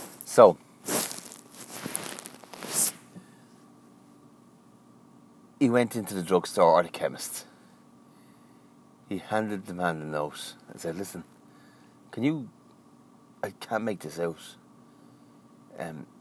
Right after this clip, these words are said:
can you tell me what this says?" 'Cause he thought, well, he gets, like, illegible writing from doctors all the time.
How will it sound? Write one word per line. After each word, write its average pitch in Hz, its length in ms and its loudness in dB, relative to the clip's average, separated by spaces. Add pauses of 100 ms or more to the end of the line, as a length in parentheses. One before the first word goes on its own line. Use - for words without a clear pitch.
(160)
can 127 140 -2
you 123 40 0
tell 110 140 -4
me 95 80 0
what 78 160 0
this - 140 -10
says?" - 500 -2 (960)
'Cause 101 120 -2
he 101 80 -4
thought, 92 260 6
well, 87 160 4
he 95 140 -6 (120)
gets, - 260 -4
like, 85 200 -4
illegible 82 320 0
writing 76 280 -4
from 73 120 -18
doctors 85 360 -6
all 73 140 -4
the 64 80 -14
time. 69 240 -8